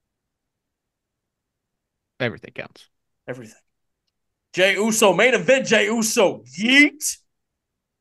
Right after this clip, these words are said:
Speaker 2: The Yeet, Yeet is back. I love it. Uh, the blurred Yeet shirt. I might have to get it.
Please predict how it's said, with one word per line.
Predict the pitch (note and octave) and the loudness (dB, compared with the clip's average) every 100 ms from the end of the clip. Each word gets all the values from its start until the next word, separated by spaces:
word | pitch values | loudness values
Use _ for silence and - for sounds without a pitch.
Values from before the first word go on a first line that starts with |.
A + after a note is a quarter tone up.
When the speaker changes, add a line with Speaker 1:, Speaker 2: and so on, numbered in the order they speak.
| _ | _
Speaker 2:
The | C3 | -16
Yeet, | D3 B3+ E3 | -10 -10 -8
Yeet | D#3 D4+ | -6 -4
is | B3 B3+ | -4 -2
back. | F#3+ D4+ E4 | 2 2 0
I | A2 | -10
love | G2 D3+ B3+ | -2 0 0
it. | E4 - _ _ _ _ - | -4 -10 _ _ _ _ -4
Uh, | C#3+ | -2
the | C#3+ | -2
blurred | C#3+ D#3 G#3+ B3+ | -4 0 2 2
Yeet | F3+ D#3 B3 - | -2 -8 -8 -8
shirt. | - A3 G#3 - | -4 -2 -4 -4
I | F3+ | -8
might | C4 C#4 C#4 _ | -8 -12 -18 _
have | C#4+ _ | -20 _
to | _ _ _ _ C3 | _ _ _ _ _
get | G#3+ C4+ | -6 -6
it. | E4+ - | -8 -16